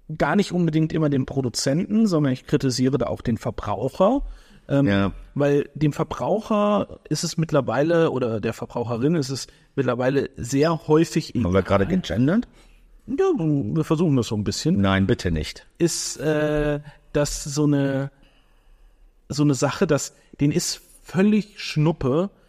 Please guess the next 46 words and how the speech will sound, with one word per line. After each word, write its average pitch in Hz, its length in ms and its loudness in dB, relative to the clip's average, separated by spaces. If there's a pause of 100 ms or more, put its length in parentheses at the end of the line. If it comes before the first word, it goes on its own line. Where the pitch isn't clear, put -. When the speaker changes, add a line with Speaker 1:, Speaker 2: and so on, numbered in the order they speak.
(280)
Speaker 1:
wo 139 160 0
der 156 140 2
Grauburgunder 139 560 0
herkommt, 120 500 -4
wer 147 160 2
ihn 147 160 0
gemacht 143 320 -4
hat, 185 160 -4
aus - 160 -10
Speaker 2:
Ja, 90 60 0
Speaker 1:
welchem 101 240 -2
Jahr 143 260 0
Speaker 2:
ja, 202 80 2
Speaker 1:
der 180 80 0
Speaker 2:
die 104 80 -2
Speaker 1:
ist. 110 80 0
Speaker 2:
Thematik 95 400 0
haben 85 140 -4
wir 82 100 -4
Speaker 1:
Äh, 120 200 -4
Speaker 2:
wieder, 78 120 -8
ja. - 160 -8
Speaker 1:
Hauptsache 185 540 0
ist 143 180 -4
es - 160 -8
Grauburgunder. 139 520 -4
Und 131 100 0
das 208 120 2
finde 196 200 2
ich 175 100 -4
einfach 156 160 -4
so - 140 -4
schade. 151 440 -4
Und 135 200 -2
deshalb 175 260 0
versuchen 170 380 -2
wir 175 140 4
mit 160 180 -4
unseren 196 260 2
Grauburgundern, 170 680 0
die 160 120 2
wir 143 120 -2
auf 147 100 -6
der 139 120 -4
Karte 147 420 -4
haben, 160 440 -2